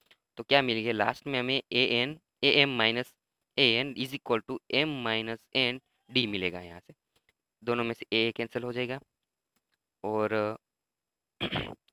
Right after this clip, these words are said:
दोनों का मल्टीप्लिकेशन करने के बाद हमें लास्ट में m minus n d, और hence जो हमें डिफरेंस, कॉमन डिफरेंस है, वो डिफरेंस क्या मिलेगा, common difference is equal to a m minus a n divided by m minus n।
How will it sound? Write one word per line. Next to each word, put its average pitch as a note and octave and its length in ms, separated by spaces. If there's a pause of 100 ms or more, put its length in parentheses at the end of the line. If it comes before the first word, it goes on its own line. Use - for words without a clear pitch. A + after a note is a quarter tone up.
(140)
दोनों B2 180
का G#2+ 80
मल्टीप्लिकेशन A2+ 600
करने A2 240
के G2+ 80
बाद A2 180
हमें A#2+ 220 (420)
लास्ट A2+ 260
में A#2+ 120
m A2+ 180 (100)
minus G2+ 240 (120)
n C#3+ 260
d, A2 140 (560)
और A#2+ 100
hence C#3 400 (400)
जो C#3 120
हमें D3 220
डिफरेंस, C3 360
कॉमन C3+ 340
डिफरेंस A#2+ 460
है, F2+ 80 (420)
वो B2 80
डिफरेंस C3 500
क्या C#3 120
मिलेगा, G#2 400 (380)
common A#2+ 220
difference A#2+ 360
is A#2+ 120
equal B2 220
to F#3 100 (380)
a B2+ 200
m D3 160
minus A2 380
a B2 240
n F#3+ 80 (300)
divided A2 360
by B2+ 200
m A2 240
minus G#2 360
n। G2+ 120